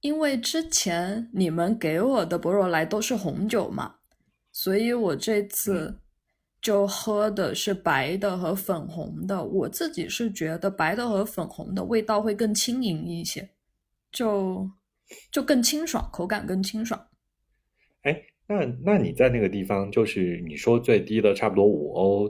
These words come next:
Speaker 2: 起这个价格，
Speaker 1: 嗯。
Speaker 2: 那它贵一点的话，又能卖到多少呢？
Speaker 1: 呃，最贵的我有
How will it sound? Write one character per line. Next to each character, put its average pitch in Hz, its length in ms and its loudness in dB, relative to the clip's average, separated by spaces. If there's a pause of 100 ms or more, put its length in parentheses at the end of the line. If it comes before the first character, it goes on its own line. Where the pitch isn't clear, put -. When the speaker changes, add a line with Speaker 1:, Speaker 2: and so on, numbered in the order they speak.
(120)
Speaker 2:
起 - 220 -12 (120)
这 92 120 -6
个 85 100 -6
价 87 220 -4
格， 87 160 -4
Speaker 1:
嗯。 - 80 -6 (300)
Speaker 2:
那 135 100 0
它 127 120 0
贵 131 240 6
一 98 60 4
点 90 180 0
的 80 80 -6
话， 92 220 -2 (220)
又 117 160 6
能 85 180 2
卖 98 180 2
到 80 140 0
多 85 180 2
少 - 140 -6
呢？ - 120 -14 (840)
Speaker 1:
呃， 202 220 2
最 311 240 0
贵 302 320 0
的 165 160 2
我 175 200 0
有 254 220 2